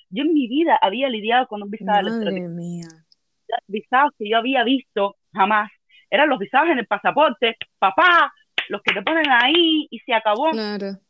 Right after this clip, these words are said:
Speaker 2: Sí, el visado
Speaker 1: Esa-
Speaker 2: electrónico que es como el que tienes que pedir cuando vas a Estados Unidos también, que, que es electrónico.
Speaker 1: Exacto, pero yo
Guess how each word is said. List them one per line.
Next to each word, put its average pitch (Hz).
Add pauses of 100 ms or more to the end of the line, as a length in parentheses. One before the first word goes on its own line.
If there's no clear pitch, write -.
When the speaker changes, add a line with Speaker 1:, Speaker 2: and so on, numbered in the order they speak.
(320)
Speaker 2:
Sí, -
el 226
visado 220
Speaker 1:
Esa- 269
Speaker 2:
electrónico 269
que 233
es 240
como 254
el 226
que 220
tienes 208
que 233
pedir 208
cuando 220
vas 185
a 196
Estados 180
Unidos 180
también, 202
que, 165
que -
es 180
electrónico. 180 (880)
Speaker 1:
Exacto, 254
pero 294
yo 302